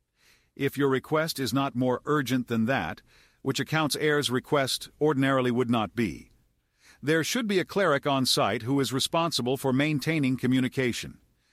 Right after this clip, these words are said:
Direct your messages to them or have a report delivered to them for forwarding to my own office.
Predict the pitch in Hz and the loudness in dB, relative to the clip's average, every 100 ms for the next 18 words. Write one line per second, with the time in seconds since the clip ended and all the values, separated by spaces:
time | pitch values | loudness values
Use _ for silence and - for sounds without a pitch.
0 | _ 113 151 208 214 180 151 165 160 139 | _ -2 0 2 0 0 2 2 0 -2
1 | 127 120 - 160 110 110 139 120 127 131 | -2 -2 2 2 2 0 -2 0 2 2
2 | 139 123 123 - 175 147 123 139 127 110 | 2 2 0 2 0 2 0 2 2 0
3 | 113 95 117 139 - 131 - 170 160 131 | 0 -2 -2 -4 -2 -2 0 0 2 2
4 | 127 135 131 123 127 135 147 135 - - | 0 0 0 2 2 2 0 -2 -8 -10